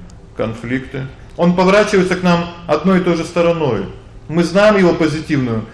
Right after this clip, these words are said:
но к нам поворачивается другой. Зачем это происходит? Мы должны в этом разобраться. Понимаете, небо тоже не собирается постоянно быть безоблачным, да?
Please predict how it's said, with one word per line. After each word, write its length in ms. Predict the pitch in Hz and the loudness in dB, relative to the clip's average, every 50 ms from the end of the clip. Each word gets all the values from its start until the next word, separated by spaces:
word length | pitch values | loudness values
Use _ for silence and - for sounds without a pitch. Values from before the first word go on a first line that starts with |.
| - - - | -18 -12 -6
но 200 | 143 147 185 208 | -2 0 0 0
к 60 | 202 | 0
нам 120 | 180 139 135 | -2 -2 0
поворачивается 600 | 135 120 127 131 139 131 - 123 113 107 - 113 | 0 0 0 0 -2 -2 -4 -6 -8 -8 -8 -10
другой. 480 | 107 110 110 110 113 127 143 156 160 - - - | -10 -10 -8 -6 -4 -4 -4 -4 -4 -8 -12 -14
Зачем 440 | 127 120 120 117 - - 120 135 165 | -12 -8 -8 -8 -6 -6 -6 -6 -6
это 140 | 180 - 170 | -8 -8 -8
происходит? 560 | 175 170 170 175 - - - 170 170 175 175 - - - - - - - - - - - - - - - - | -8 -6 -8 -8 -10 -10 -10 -8 -8 -8 -10 -12 -18 -20 -20 -20 -20 -20 -20 -20 -20 -20 -20 -20 -20 -18 -12
Мы 120 | - 127 123 | -10 -8 -6
должны 240 | 120 117 110 117 | -6 -6 -6 -4
в 40 | 113 | -6
этом 200 | 113 110 107 110 | -6 -4 -6 -6
разобраться. 600 | 113 113 107 110 104 110 104 104 - - - - 175 - - - - - - - - - | -6 -6 -8 -8 -8 -6 -4 -4 -6 -6 -10 -14 -16 -16 -16 -20 -20 -20 -20 -20 -18 -12
Понимаете, 280 | - 170 185 185 185 175 | -8 -6 -6 -4 -2 0
небо 300 | 175 190 196 175 170 170 | 2 2 4 4 2 2
тоже 240 | 196 190 185 190 185 | 2 2 2 4 2
не 80 | 180 | 2
собирается 500 | - - 180 180 170 170 165 160 156 - | 2 0 -2 0 2 4 2 2 0 -4
постоянно 480 | 143 156 143 - - 160 156 151 151 147 | -6 -8 -8 -4 -2 -2 0 0 -2 -4
быть 160 | 143 143 143 | -4 -4 -4
безоблачным, 640 | 135 139 139 131 147 139 135 135 131 - - 135 135 | -4 -4 -4 -2 -2 -4 -4 -6 -8 -8 -8 -8 -8
да? 80 | 143 | -6